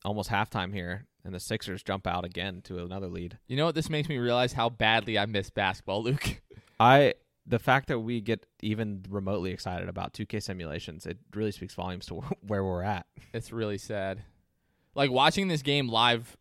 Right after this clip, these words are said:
Speaker 2: right now, I, like, it going back and forth would just be absolutely incredible. We should be weeks away from playoff basketball right now, Luke, and we're not.
Speaker 1: And we're not. Also, March Madness Final Four should have started
Speaker 2: Oh,
Speaker 1: recently.
Speaker 2: this weekend. Yep.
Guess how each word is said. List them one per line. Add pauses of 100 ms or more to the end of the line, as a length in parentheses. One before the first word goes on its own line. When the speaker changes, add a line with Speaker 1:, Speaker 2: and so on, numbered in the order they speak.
(120)
Speaker 2:
right
now,
I,
like, (200)
it
going
back
and
forth
would
just
be
absolutely
incredible. (220)
We
should
be
weeks
away
from
playoff
basketball
right
now,
Luke, (100)
and
we're
not. (600)
Speaker 1:
And
we're
not.
Also,
March
Madness
Final
Four
should
have
started (420)
Speaker 2:
Oh,
Speaker 1:
recently.
Speaker 2:
this
weekend.
Yep.